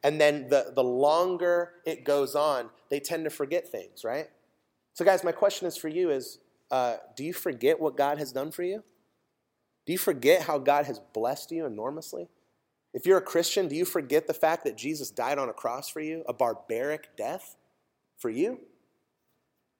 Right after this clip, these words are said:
When we sin and when we turn our back on God, it's because we forget these things. What I, what I wanna encourage you guys is every day,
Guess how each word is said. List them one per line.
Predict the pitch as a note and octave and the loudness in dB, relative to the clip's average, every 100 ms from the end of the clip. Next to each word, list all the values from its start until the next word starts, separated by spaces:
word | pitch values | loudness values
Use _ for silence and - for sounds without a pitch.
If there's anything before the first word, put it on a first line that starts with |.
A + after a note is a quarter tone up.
| _ _ _ _ _ _ _ _ _ | _ _ _ _ _ _ _ _ _
When | C#3+ C3+ | -2 0
we | D3+ A3+ | -2 -2
sin | - F3 F#3 F3+ | -4 0 0 -2
and | C3 | -4
when | |
we | C#3 | -6
turn | E3 F3 | -6 -2
our | D#3 | 0
back | D3 C#3+ C#3 | 0 -2 -4
on | C3 | -2
God, | C#3 B2+ | -2 -2
it's | - | -6
because | D3+ G#3 | -6 -4
we | F#3+ | -4
forget | D#3+ C3+ C#3+ C#3 | -6 -4 -4 -4
these | G2+ - | -12 -12
things. | G2 - _ - - _ _ _ _ _ _ _ _ _ _ _ _ _ _ _ | -18 -18 _ -20 -20 _ _ _ _ _ _ _ _ _ _ _ _ _ _ _
What | C#3+ | 4
I, | D3 E3 - | 4 2 -4
what | C#3+ | 0
I | D#3 G3+ | 2 2
wanna | G#3+ | 2
encourage | E3 D#3+ C#3+ | -2 -4 -4
you | C#3 | -4
guys | B2+ A#2 - | -2 -2 -6
is | B2+ A#2 - - | -8 -8 -12 -4
every | D#3 F3+ G#3 | -4 -2 -4
day, | G3 A#2 F2 | -2 -2 -4